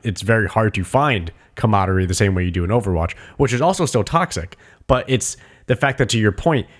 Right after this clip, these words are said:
you have teams that form, right? You have groups that form in the six v six. Like, you have a different,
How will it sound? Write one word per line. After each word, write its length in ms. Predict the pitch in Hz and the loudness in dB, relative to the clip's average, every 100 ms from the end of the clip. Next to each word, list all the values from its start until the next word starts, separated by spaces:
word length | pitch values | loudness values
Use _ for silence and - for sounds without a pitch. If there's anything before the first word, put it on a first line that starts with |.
| _ | _
you 120 | 113 131 | 0 0
have 200 | 117 - | 0 -4
teams 420 | - 151 151 131 | -4 0 2 2
that 180 | 113 - | -2 -4
form, 480 | - 131 117 - - _ _ _ - | -2 0 0 -4 -10 _ _ _ -4
right? 200 | 104 110 | -2 0
You 120 | 107 | 2
have 180 | 113 95 | 0 0
groups 300 | 98 135 127 | -2 -2 0
that 180 | 110 - | -4 -2
form 220 | 131 110 | 0 2
in 80 | 98 | 0
the 80 | 87 | 0
six 260 | 123 110 | 0 -2
v 120 | - | -4
six. 400 | 82 143 113 - | -4 -2 -2 -4
Like, 220 | 92 90 113 | -4 -4 0
you 120 | 107 | 2
have 260 | 131 131 | 2 2
a 40 | 101 | 0
different, 540 | 87 113 - 104 95 | 0 0 2 0 0